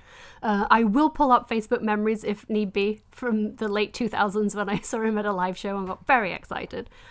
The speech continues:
at a house show at Madison Square Garden. Um, I just, I'm, I'm waiting on it,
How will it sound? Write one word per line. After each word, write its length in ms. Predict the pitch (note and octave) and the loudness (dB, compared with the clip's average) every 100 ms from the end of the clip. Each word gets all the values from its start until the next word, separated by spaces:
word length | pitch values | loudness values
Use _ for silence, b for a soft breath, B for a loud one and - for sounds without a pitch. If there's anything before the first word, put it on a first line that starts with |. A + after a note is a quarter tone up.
| b | b
at 120 | G3+ G#3 | -4 -2
a 60 | |
house 200 | F#3 F3+ | 0 -2
show 120 | G3 F#3 | -4 -8
at 60 | |
Madison 320 | - - F#3+ F#3+ | -6 -8 -10 -10
Square 240 | G3 F3 | -10 -8
Garden. 360 | F3+ F3+ F#3 - A3 | -8 -8 -10 -4 2
Um, 500 | A3 A3+ A3+ A3+ - _ - - - _ - - _ _ - | 2 2 2 0 -4 _ -20 -20 -20 _ -20 -20 _ _ -8
I 200 | B3+ A3+ | -8 -8
just, 580 | - E4+ E4 - - - - - _ _ _ - | -6 -2 -2 -4 -8 -12 -20 -20 _ _ _ -6
I'm, 520 | G#3+ A3 G3+ F#3 F3+ - C4+ F#3+ | -2 -2 -4 -8 -14 -18 -20 -2
I'm 260 | F#3+ F#3+ F3+ - | 2 2 0 -4
waiting 360 | G#3 - F#4 A#4+ - _ _ _ - | -4 0 0 0 -4 _ _ _ 4
on 160 | F4 | 6
it, 160 | A#4 | 6